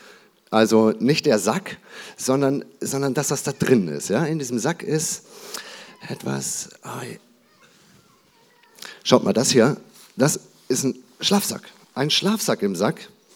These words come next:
Das ist mein Schlafsack, mit dem ich normalerweise, wenn ich Wintercampen bin, schlafe.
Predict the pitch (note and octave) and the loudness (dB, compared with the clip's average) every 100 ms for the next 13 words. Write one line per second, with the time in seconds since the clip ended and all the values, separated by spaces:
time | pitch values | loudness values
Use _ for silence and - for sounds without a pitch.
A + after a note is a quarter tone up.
0 | - - - - - - _ - C3 - | -20 -18 -16 -16 -20 -20 _ -4 -4 -4
1 | - - F#3+ G3 - - G#3 - D3 D3 | -14 2 2 2 -4 0 2 2 2 4
2 | F3 A#3+ A3 - G#3 G#3 A#2+ E3 - C#3 | 6 6 4 2 2 0 -2 -4 -4 -6
3 | - E3+ F3 F#3+ A3 - D3+ C3 F#3 D#3+ | 6 8 8 4 0 0 0 2 2 2
4 | D#3 C3+ B2+ C3 A2 A2 D3+ G3+ F3 - | 2 4 2 0 -2 2 4 4 2 0
5 | G2 D#2 E2 D#2+ - C#2+ - | -4 -4 -6 -6 -6 -8 -12